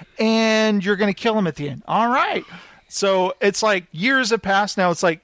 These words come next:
"Hey, we're gonna do it again. Let's remake it." That H two O never happened. We're gonna go all the way back. Halloween two never happened. That was the last one she was in.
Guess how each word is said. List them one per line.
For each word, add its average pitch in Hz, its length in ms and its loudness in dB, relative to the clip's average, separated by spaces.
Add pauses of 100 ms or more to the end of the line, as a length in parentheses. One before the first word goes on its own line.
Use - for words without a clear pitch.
(100)
"Hey, 277 540 2
we're 226 180 -2
gonna 320 200 2
do 359 280 0
it 349 160 2
again. 302 520 0
Let's 262 220 0
remake 277 600 0
it." 226 180 0
That 269 240 0 (220)
H 247 260 -2
two 302 220 -2
O 262 280 2
never 220 460 2
happened. 208 540 0
We're 170 100 -4
gonna 208 160 -2
go 214 300 0 (340)
all 311 260 0
the 302 60 -4
way 277 120 -2
back. 254 420 0 (300)
Halloween 233 420 2
two 277 560 -2
never 208 580 2
happened. 180 600 0
That 196 140 2
was 170 120 -4
the 185 40 -2
last 175 300 0
one 175 120 -2
she 180 200 -4
was 151 220 -4
in. 147 260 -2